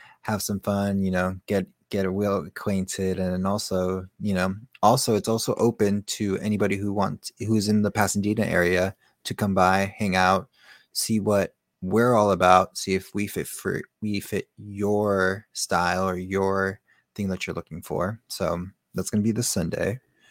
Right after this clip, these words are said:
Um, Crew is also gonna be having a chant session on the nineteenth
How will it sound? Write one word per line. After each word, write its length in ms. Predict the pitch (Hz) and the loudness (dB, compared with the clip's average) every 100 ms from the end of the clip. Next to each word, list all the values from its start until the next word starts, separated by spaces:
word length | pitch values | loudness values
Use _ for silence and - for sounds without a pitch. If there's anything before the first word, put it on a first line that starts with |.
| _ - _ _ _ _ | _ -20 _ _ _ _
Um, 720 | 98 95 92 87 87 90 92 _ _ _ _ _ - - | 0 2 2 2 0 -6 -10 _ _ _ _ _ -18 0
Crew 320 | - 165 151 | 8 10 10
is 100 | 123 | 8
also 260 | 120 - 110 | 4 2 0
gonna 300 | 104 104 107 | 0 -2 -4
be 140 | 104 | -6
having 420 | 98 104 104 101 | -2 -2 -2 -4
a 420 | - 104 98 98 | -4 -2 0 -2
chant 320 | - - 123 113 | -2 0 2 2
session 520 | 101 - 107 98 98 | 0 2 0 0 -4
on 340 | 101 101 95 | -2 0 0
the 80 | 95 | 0
nineteenth 640 | 98 95 - 135 113 - | 0 -2 0 2 2 -2